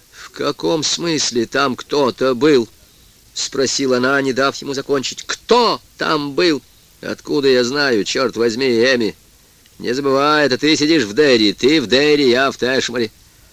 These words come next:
Просто было занято, когда я звонил. Если ты была у Теда, то, наверное, Изабелла». «Я и сейчас у Теда», —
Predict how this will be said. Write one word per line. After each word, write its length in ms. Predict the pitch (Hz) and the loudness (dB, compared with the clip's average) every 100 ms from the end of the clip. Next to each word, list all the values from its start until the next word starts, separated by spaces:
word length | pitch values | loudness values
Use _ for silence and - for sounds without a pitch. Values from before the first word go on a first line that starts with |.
| - | -6
Просто 480 | 127 156 - - 147 | -2 0 -2 -2 0
было 340 | 160 160 160 | 2 4 2
занято, 680 | 131 175 160 143 113 123 110 | 2 0 0 2 0 0 -2
когда 280 | 123 117 120 | -2 0 2
я 220 | 135 120 | 2 2
звонил. 400 | 107 135 135 107 - _ _ _ _ _ | 0 0 0 -2 -8 _ _ _ _ _
Если 360 | 135 180 - 151 | -2 -2 -2 -2
ты 160 | 165 | 0
была 280 | 151 165 170 | 2 2 4
у 120 | 147 | 2
Теда, 320 | 143 170 147 | 2 2 2
то, 180 | 120 147 | 0 0
наверное, 480 | 151 156 170 165 160 | 2 2 2 2 2
Изабелла». 500 | 139 139 190 190 135 - _ _ _ _ _ _ _ _ _ | 0 0 0 0 -4 -10 _ _ _ _ _ _ _ _ _
«Я 440 | - 87 107 139 156 | -16 -12 -6 -4 -4
и 220 | 165 170 | -4 -4
сейчас 880 | - - 170 - 147 160 156 - - - _ _ _ _ _ _ | -6 -8 -8 -6 -4 -4 -4 -6 -6 -14 _ _ _ _ _ _
у 140 | - 151 | -10 -10
Теда», — 540 | - 147 160 151 180 | -6 -6 -4 -4 -6